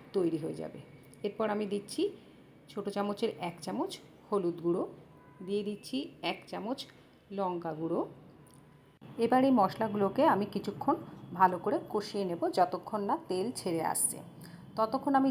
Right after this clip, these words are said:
যে মশলাটা ভেজে নিয়েছিলাম, চলো, এটা আমি শিলে গুঁড়ো করে নিই। চাইলে তোমরা মিক্সিতেও করতে পারো। দেখো, এদিকে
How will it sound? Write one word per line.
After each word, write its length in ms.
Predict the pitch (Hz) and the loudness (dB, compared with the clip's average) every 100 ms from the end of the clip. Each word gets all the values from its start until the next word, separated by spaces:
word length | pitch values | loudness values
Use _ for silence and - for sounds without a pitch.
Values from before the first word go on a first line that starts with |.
| 254 | 4
যে 60 | 226 | 2
মশলাটা 360 | 190 - 214 220 | 2 2 2 2
ভেজে 300 | 185 185 196 | 2 0 0
নিয়েছিলাম, 380 | 208 202 254 320 - - - | 0 0 2 2 0 -10 -6
চলো, 220 | 202 185 185 | -2 0 0
এটা 120 | 180 185 | 2 0
আমি 100 | 233 | 0
শিলে 320 | 302 - 190 285 392 - 185 | -4 -4 0 0 0 -8 -4
গুঁড়ো 160 | 185 180 | 0 2
করে 140 | 185 175 | 2 0
নিই। 100 | 214 330 - | 0 -2 2
চাইলে 240 | 180 180 175 | 2 2 -2
তোমরা 180 | 208 349 294 | -4 -2 0
মিক্সিতেও 460 | 214 - 175 175 151 | 2 0 0 0 0
করতে 280 | 156 - 160 | -2 -8 -10
পারো। 220 | 151 151 - - - - - - - - | -10 -10 -16 -20 -20 -20 -20 -20 -20 -6
দেখো, 200 | 220 226 247 | -2 0 2
এদিকে 240 | 220 220 | 0 2